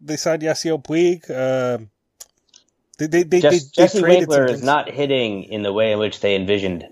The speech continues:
Speaker 2: before this season.
Speaker 1: Right, right, yeah, <laughs> yeah, yeah. No kidding. Um, but, but, uh, you know, it's just pressure, I think, for that guy.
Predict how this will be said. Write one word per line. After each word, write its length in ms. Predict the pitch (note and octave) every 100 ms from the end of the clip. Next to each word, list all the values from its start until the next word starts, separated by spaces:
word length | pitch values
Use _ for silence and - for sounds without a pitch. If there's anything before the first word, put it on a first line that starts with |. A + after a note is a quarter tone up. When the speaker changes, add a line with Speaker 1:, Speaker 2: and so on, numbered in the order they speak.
| -
Speaker 2:
before 260 | G2 F#2+
this 180 | F2+ F#2+
season. 400 | F#2+ F2+ F2 - _ _ -
Speaker 1:
Right, 320 | G3+ E3+ A2 D3
right, 320 | F3+ G#3+ C#3
yeah, 340 | F#3+ F3+ C#3 F#2 -
<laughs> 120 | C#3+
yeah, 180 | G#3+ -
yeah. 280 | G3+ F3 F3+
No 160 | C#3+ D#3+
kidding. 360 | - E3+ G#2+ - D3
Um, 520 | D3 D3 C3+ C3 A#2+ _ _ _ _
but, 220 | F#3 F#3+ _ _ _
but, 200 | E3 A3+ _ _ _ -
uh, 120 | F#3 A3+
you 140 | A#3
know, 160 | C#4 C4
it's 160 | G3
just 180 | A#3+ -
pressure, 400 | - A#3+ - D3+
I 80 | C3+
think, 180 | D#3 D3+
for 120 | E3
that 200 | D3+ C#3+
guy. 260 | C#3+ C3+